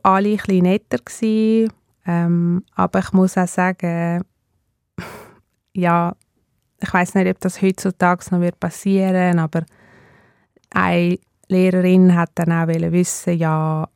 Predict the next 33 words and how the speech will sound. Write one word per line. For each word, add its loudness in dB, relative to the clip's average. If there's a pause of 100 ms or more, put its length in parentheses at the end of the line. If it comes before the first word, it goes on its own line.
(160)
wieso -2
ich -8
das -12
gemacht 0
hätte, -2
das -10
geht 0
nicht, 2
das, -12
das, -14
das -10
ist -12
keine 0
Lösung. -2
Und -4 (640)
ich -10
habe 0
dann 2
halt -2
wie -2
gesagt, -6 (180)
ja, -2 (500)
das -6
ist, -2
weil -4 (180)
mein 2
Vater -2
will 0 (100)
mich -2
ja 2
nicht 4
mehr 4
und -4